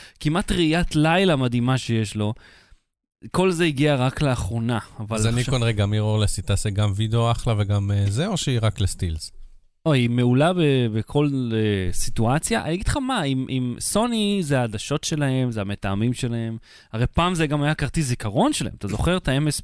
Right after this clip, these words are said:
Speaker 1: Pro Duo הזה?
Speaker 2: כן, כן, כן, כן.
Speaker 1: שזה כאילו, אתה אומר, זה כמו, זה קצת היה אפל כזה.
Speaker 2: כן, היה להם גם את הממורי סטיק, היה להם כל מיני
Speaker 1: כן, כן, וזה היה נורא, וזה עלה הון, הון, הכל היה נורא, נורא יקר, כי זה היה רק שלהם.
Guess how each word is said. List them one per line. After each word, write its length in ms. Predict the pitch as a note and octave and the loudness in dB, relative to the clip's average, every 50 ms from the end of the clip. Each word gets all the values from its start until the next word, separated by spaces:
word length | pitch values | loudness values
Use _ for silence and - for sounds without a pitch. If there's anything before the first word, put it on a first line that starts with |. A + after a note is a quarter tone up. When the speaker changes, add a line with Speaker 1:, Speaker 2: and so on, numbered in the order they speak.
| - | -4
Speaker 1:
Pro 240 | C#3+ C#3 C#3 C#3 C3 | -2 -2 -2 0 0
Duo 160 | D#3+ F3 G3 | 0 0 0
הזה? 180 | F#3+ F3 D#3 B2+ | 0 0 0 2
Speaker 2:
כן, 120 | B2 A#2 G#2+ - | 2 2 0 0
כן, 140 | A#2 G#2+ G2 F2+ | 0 -2 0 0
כן, 140 | G2 F#2 F2 - | 0 -2 -2 -2
כן. 100 | - F2+ | -2 -2
Speaker 1:
שזה 220 | D3+ C#3+ C#3 D#3 | 0 0 0 0
כאילו, 340 | - - F#3+ G3 F#3 F3 - - - - | 0 2 2 4 2 2 0 -4 -8 -6
אתה 120 | - D#3+ | -4 -2
אומר, 200 | E3+ G#3+ G#3+ E3+ | -2 -2 -2 -4
זה 160 | D3 D3 D#3+ | -4 -4 -4
כמו, 280 | - - G3+ A#3 C4 - | -4 -2 -4 -4 -4 -4
זה 100 | F3 F#3+ | -6 -6
קצת 280 | - - - F4+ - | -6 -6 -6 -4 -2
היה 80 | F#4+ F4+ E4 - - - - C#4 | -2 -2 -2 -4 -8 -6 -2 -2
אפל 300 | D#4+ - - F4+ G3 C#3+ | -2 2 2 2 4 4
כזה. 340 | B2+ - C3+ A#2 G#2+ G#2+ F2+ - - - - - | 2 2 0 0 0 -2 -4 -4 -8 -12 -6 -2
Speaker 2:
כן, 220 | - C3+ C3+ A2+ | 0 0 2 2
היה 80 | A2 A#2+ | 2 2
להם 220 | C3 C#3 C3+ A#2+ | 2 0 0 0
גם 100 | G#2+ F#2+ | 0 0
את 100 | F#2+ - | 0 0
הממורי 460 | F#2+ F#2 G2+ B2 C#3+ D3+ C#3 B2+ A#2+ | 0 0 0 0 0 0 0 0 -2
סטיק, 360 | - - - - A2 G2 - | -2 -4 -4 -2 -4 -2 -2
היה 80 | G#2 G#2+ | -2 -2
להם 100 | A2+ G#2+ | -2 -2
כל 140 | - - G#2+ A2 | -2 -2 -2 0
מיני 320 | A2+ A2+ G#2+ G2 F#2 F#2 | -2 -2 0 0 0 0
Speaker 1:
כן, 280 | F2+ - F#4 G4 G4 G4 F#4+ - | 0 0 0 -2 -2 -4 -6 -6
כן, 260 | - F4+ F#4+ G4 F#4 D4 | -6 -4 -2 -2 0 0
וזה 220 | G#3+ G3 D#3 D3+ E3+ | 2 2 2 2 2
היה 100 | G#3 C#4 | 2 2
נורא, 420 | D#4+ E4 A3 D#3+ C#3 C#3+ G#3+ C4 G#3 | 0 0 -2 -2 -2 -2 -2 -2 -2
וזה 220 | C3+ A#2+ B2 B2 | -2 -2 -2 0
עלה 200 | A2 A#2+ C#3 D3 | 0 0 0 0
הון, 600 | C#3 A2 A2+ A#2 A#2 B2 D3+ F#3 F#3+ D#3 B2 G2+ F#2+ - - - | -2 0 0 2 4 4 4 4 4 2 2 0 -4 -8 -14 -20
הון, 400 | - - B2 C#3 F#3 G#3+ E3+ - | -6 0 2 2 4 2 2 -2
הכל 360 | - - - - - F3+ G3 F#3+ | -6 -10 -10 -4 -2 0 2 2
היה 140 | F#3 F#3+ | 2 2
נורא, 360 | F3+ D3+ C3+ A#2 G#2+ A#2+ D3+ E3+ | 2 2 0 0 0 0 0 0
נורא 220 | F3+ D#3+ D3 D3+ | 0 0 -2 -2
יקר, 400 | D3+ C#3 - - - E3+ E3 D#3+ E3 - - - - - _ - | -2 -4 -4 -4 -4 -2 -2 -2 -4 -8 -12 -18 -20 -20 _ -2
כי 100 | C#3 C3 | 0 2
זה 80 | D3 | 2
היה 100 | D#3 D3+ B2+ | 2 2 0
רק 300 | A#2 B2 C3 C#3+ C#3 - | 0 0 0 0 0 -2
שלהם. 640 | - - - C3+ B2 A#2+ B2+ F3 C4+ C#4+ D3 F2+ D2+ | -4 -4 -2 0 0 0 0 0 -2 -2 -4 -6 -8